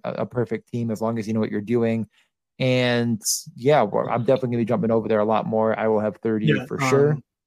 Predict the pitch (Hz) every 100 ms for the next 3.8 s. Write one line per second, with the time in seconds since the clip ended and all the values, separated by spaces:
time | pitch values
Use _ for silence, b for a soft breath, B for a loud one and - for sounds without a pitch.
0 | _ _ _ _ _ _ _ 147 123 -
1 | - - 127 123 - - 135 131 123 123
2 | - _ _ _ _ - 160 170 156 -
3 | 151 147 - 131 135 143 139